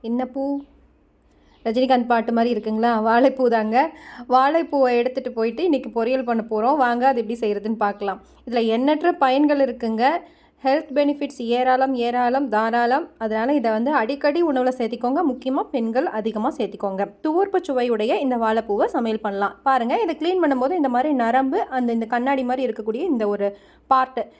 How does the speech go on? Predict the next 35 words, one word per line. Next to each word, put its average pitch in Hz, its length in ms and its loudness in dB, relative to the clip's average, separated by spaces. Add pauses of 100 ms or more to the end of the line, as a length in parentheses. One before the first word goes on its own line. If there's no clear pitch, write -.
இதை 285 180 -2
ரெண்டையும் 339 400 0
ரிமூவ் 311 220 2
பண்ணிட்டு 262 500 0 (320)
இந்த 320 200 -2
மாதிரி 285 260 0
சுத்தம் 320 280 -2
பண்ணி 269 220 0
எடுத்துக்கலாங்க. 208 640 -2 (920)
இதுக்கப்புறம் 320 560 0
இதை 285 200 0
வந்து 294 380 -2 (100)
பொடி 294 180 2
பொடியா 302 320 -2
நறுக்கி 240 400 -2
எடுத்துக்கணும். 220 500 -2 (400)
இதை 285 280 0
எடுத்ததுக்கப்புறம் 349 680 0
அதை 330 100 2
தண்ணியில 320 420 0
தாங்க 277 280 0
போடணும். 269 320 0
சும்மா 294 360 0
வச்சீங்கன்னா 269 360 -4
கருப்பு 247 300 -4
கலரா 226 220 0 (100)
மாறிடும். 196 280 -4
பாருங்க, 240 320 -2
நான் 440 140 -2
தண்ணி 233 240 -2
ஊத்தியிருக்கேன். 214 460 -4 (280)
இதுக்கு 349 260 -2
தேவையான 302 420 2
அளவு 262 280 0
உப்பும் 247 360 -2